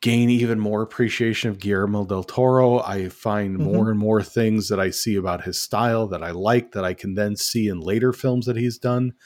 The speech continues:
Speaker 1: But would I personally ever want to sit down and watch this film again?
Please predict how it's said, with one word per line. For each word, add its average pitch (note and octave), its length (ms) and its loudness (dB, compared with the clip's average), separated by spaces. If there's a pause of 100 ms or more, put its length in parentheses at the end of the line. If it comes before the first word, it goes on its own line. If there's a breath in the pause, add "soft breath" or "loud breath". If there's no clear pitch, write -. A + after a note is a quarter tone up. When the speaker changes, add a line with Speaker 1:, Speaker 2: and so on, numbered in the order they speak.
(480 soft breath)
Speaker 1:
But A2 240 4
would A2+ 260 4
I B2 220 4
personally A#2+ 580 2
ever A2+ 240 0
want A2 300 0
to A2 120 -4
sit G#2 280 -6
down G#2 200 -2
and G2 80 -4
watch G2+ 260 -4
this G2+ 120 -6
film G#2 240 -6
again? G#2+ 300 -4